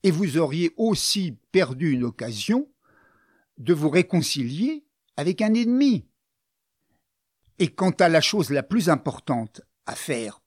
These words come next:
pour lui, bah, c'était de le soigner. Voyez-vous, il n'y a dans la vie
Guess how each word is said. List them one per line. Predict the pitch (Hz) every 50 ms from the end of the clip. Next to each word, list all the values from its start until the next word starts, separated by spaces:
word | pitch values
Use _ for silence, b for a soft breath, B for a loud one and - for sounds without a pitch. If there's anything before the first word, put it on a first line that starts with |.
| _ _ _
pour | - 127 104 120
lui, | 123 131 156 202 226 277 _ _ _ _ _ _ -
bah, | - 117 -
c'était | - - - 120 - - 165 160 185 214 _ _ _ _ _ _ -
de | - 160
le | 165 165 143
soigner. | - - 147 131 113 113 101 90 - - _ _ _ _ _ _ b b b b b b
Voyez-vous, | 135 170 202 214 233 220 220 277 277 226 - -
il | 190 196 208 196 190
n'y | 196 196 190 185 196
a | 196 202 190 160
dans | 139 147 147
la | 147 143 147
vie | 135 156 180 196 190 170